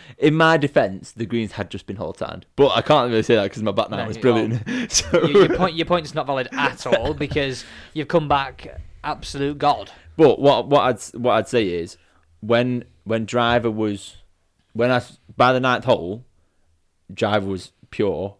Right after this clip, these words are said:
Speaker 1: and, uh, like I said, we said this two weeks ago or last week, when my driver's on, my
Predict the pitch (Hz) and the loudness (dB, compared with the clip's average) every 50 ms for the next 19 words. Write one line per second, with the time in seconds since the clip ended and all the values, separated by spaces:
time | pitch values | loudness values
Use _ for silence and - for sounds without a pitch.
0 | _ _ - 95 98 92 92 90 92 90 90 92 - - 80 - - - - - | _ _ -10 -10 -10 -8 -10 -12 -12 -12 -14 -16 -14 -10 -10 -10 -10 -10 -20 -20
1 | - - _ _ _ _ _ _ _ _ _ - - _ _ - 95 - - 107 | -20 -20 _ _ _ _ _ _ _ _ _ -18 -18 _ _ -18 -16 -12 -8 -4
2 | 101 104 - 104 - - 104 104 92 95 - - 113 107 107 107 - - - 104 | -4 -4 -6 -6 -4 -2 -2 -2 -2 -4 -4 -4 -6 -4 -4 -8 -8 -6 -4 -4
3 | 101 101 85 - 98 92 92 95 98 - - 110 98 95 85 80 _ _ _ _ | -2 -4 -4 -4 -6 -6 -4 -4 -6 -6 -4 -4 -4 -4 -4 -6 _ _ _ _
4 | _ _ _ - - 101 101 104 98 - 113 117 117 113 98 98 98 110 98 80 | _ _ _ -6 -4 -2 -2 -2 -2 0 2 2 2 2 0 0 -2 -2 -2 -2
5 | 87 101 110 - _ _ _ _ _ _ _ _ _ _ _ _ _ _ - - | -6 -14 -16 -20 _ _ _ _ _ _ _ _ _ _ _ _ _ _ -14 -10
6 | 85 95 | -6 -4